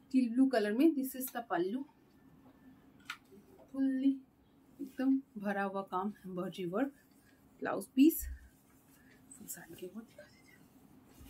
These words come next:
corner to corner work में जा रहा है। ठीक है, this is a corner to corner reverse embroidery work।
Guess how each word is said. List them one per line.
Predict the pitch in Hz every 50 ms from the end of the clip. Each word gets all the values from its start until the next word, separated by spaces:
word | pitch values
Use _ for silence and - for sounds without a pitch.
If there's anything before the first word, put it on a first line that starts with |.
| - - - - -
corner | 247 233 233 233 240 240 220 - 285
to | 269 269 -
corner | 208 208 208 226 240 247 240 220
work | 190 185 - - 254
में | 285 285
जा | 262 208 175
रहा | - - -
है। | - - - - -
ठीक | 285 370
है, | 403 - - _ _ _ _ - _ _ _ - - - - - - - - - - - -
this | - 214 220
is | 247 262
a | - -
corner | 196 190 190 202 202 190 -
to | 254 254 - -
corner | 180 170 180 220 277 302 - - - - - - - - - - - - - - - - - - _ - - - 214
reverse | 220 226 214 220 285 311 311 - -
embroidery | 190 196 190 185 180 175 170 - - 262 -
work। | - - 277 - - -